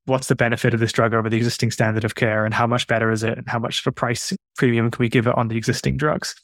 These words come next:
So both systems have flaws. I don't think it's possible to find a perfect system that satisfied everyone.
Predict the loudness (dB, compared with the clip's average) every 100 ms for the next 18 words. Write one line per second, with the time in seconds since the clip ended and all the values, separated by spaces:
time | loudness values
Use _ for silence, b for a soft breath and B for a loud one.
0 | _ 0 0 -2 _ -2 2 2 0 -4
1 | 0 0 0 0 0 0 -2 _ _ -8
2 | 0 2 2 -2 -8 -12 _ 0 2 2
3 | 2 0 -2 -2 -2 -10 0 0 2 -2
4 | -2 -2 -2 -2 -2 0 0 0 0 0
5 | -2 -4